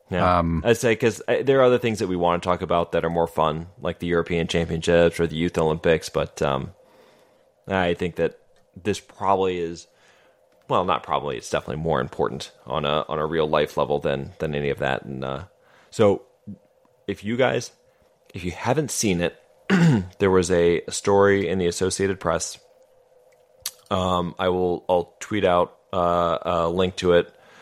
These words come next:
Speaker 1: um, on Monday morning, and it'll, you can go find it there. And, uh,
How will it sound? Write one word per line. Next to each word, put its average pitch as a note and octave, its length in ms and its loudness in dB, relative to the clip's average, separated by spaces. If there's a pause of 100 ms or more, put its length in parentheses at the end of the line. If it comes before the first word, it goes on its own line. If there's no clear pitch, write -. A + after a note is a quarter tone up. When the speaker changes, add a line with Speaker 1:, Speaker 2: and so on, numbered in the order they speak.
(320)
Speaker 1:
um, F2+ 640 -4
on G2 120 -4
Monday F2+ 220 -2
morning, F2 360 0
and E2 300 -4
it'll, E2 220 -6
you D#2+ 160 -8
can F2 140 -4
go D#2 80 0
find D2+ 240 -2
it D#2+ 80 -4
there. - 240 -4 (400)
And, F2 580 -4
uh, E2+ 320 0